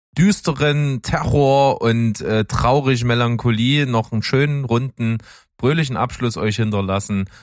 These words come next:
sodass wir mit ganz ruhigem Gewissen hier in den letzte Amtshandlung der Folge gehen können. Denn man könnte sich ja noch eine Hausaufgabe aufgeben.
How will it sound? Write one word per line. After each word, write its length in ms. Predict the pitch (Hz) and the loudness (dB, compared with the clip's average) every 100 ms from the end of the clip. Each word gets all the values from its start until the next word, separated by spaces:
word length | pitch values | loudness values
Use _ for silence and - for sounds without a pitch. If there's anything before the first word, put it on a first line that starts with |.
| _ | _
sodass 340 | 95 92 101 | -4 -4 -2
wir 100 | 98 | -4
mit 260 | 95 92 - | -4 -6 -2
ganz 440 | 104 165 160 - | 0 0 -2 -4
ruhigem 340 | 127 131 120 | -2 -2 -2
Gewissen 460 | 110 95 101 107 98 | -6 -4 -4 -2 0
hier 360 | 98 95 95 - | 0 0 -2 -4
in 160 | 101 98 | -4 0
den 460 | 92 90 87 69 - | 0 -2 -6 -14 -6
letzte 380 | 135 - - - | -4 -2 -4 -2
Amtshandlung 560 | 127 - 101 98 95 | -4 -2 -4 -2 -2
der 100 | 90 | -2
Folge 360 | - 104 117 92 | -2 -4 -4 -6
gehen 300 | - 87 90 | -4 -4 -2
können. 360 | - 95 151 - _ _ _ _ _ _ _ | -2 -2 -2 -8 _ _ _ _ _ _ _
Denn 600 | 104 101 104 107 110 107 - - _ _ _ _ | 0 0 0 0 0 -4 -6 -20 _ _ _ _
man 180 | 107 107 | -6 -2
könnte 280 | 135 170 214 | 0 0 0
sich 160 | 190 | 0
ja 120 | 175 175 | 0 0
noch 140 | 170 | -2
eine 160 | 170 160 | -4 -4
Hausaufgabe 680 | 233 269 160 - 78 - | -4 -6 -10 -6 -6 -6
aufgeben. 640 | - 80 - - 71 - | -8 -10 -12 -14 -14 -14